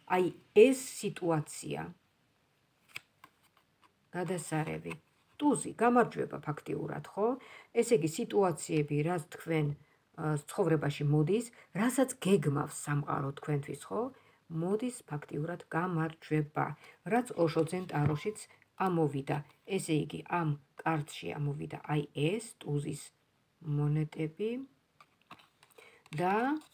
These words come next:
ოშო ძენ ტაროში კი ამოვიდა, გაჩვენებთ ახლა თითეული არკანი, ეს არის უნიკალური ინფორმაციის მატარებელი.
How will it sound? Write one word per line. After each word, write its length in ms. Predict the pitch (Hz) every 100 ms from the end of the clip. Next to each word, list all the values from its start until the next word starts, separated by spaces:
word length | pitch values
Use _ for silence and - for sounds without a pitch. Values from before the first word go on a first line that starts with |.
| - -
ოშო 300 | - 202 170
ძენ 220 | 156 160 147
ტაროში 460 | 160 165 175 - -
კი 120 | 262
ამოვიდა, 480 | 196 160 160 175 220
გაჩვენებთ 560 | 190 160 160 151 147 -
ახლა 260 | 147 156 151 - - _
თითეული 640 | - 262 262 233 160 143 135
არკანი, 500 | 156 156 160 170 196
ეს 160 | 151 151
არის 240 | 160 185
უნიკალური 580 | - 175 165 160 156 147
ინფორმაციის 680 | 151 151 156 151 147 147 143 -
მატარებელი. 760 | 143 147 151 156 151 160 196